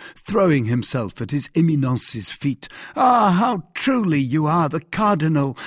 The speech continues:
the great Cardinal, the man of genius whom all the world reveres.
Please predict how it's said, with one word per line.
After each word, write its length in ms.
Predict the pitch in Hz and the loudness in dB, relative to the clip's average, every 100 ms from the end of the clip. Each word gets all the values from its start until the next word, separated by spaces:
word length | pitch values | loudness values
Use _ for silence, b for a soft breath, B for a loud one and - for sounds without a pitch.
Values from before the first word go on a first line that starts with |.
| B | B
the 100 | - | -4
great 600 | 170 139 240 208 170 - | -4 0 2 2 0 -8
Cardinal, 580 | - 220 208 165 165 147 | -2 2 2 2 2 2
the 140 | 147 196 | 0 2
man 320 | 208 202 180 | 2 2 2
of 260 | 170 135 | 0 -2
genius 600 | 107 - 247 202 165 143 - | -4 0 2 4 4 2 0
whom 200 | 190 175 | 0 2
all 340 | 202 180 170 | 2 2 0
the 180 | 135 156 | 0 -2
world 640 | 131 170 220 196 160 127 | 0 0 2 4 2 0
reveres. 920 | 135 143 104 196 180 147 117 95 90 | 0 -2 0 2 4 2 -2 -6 -8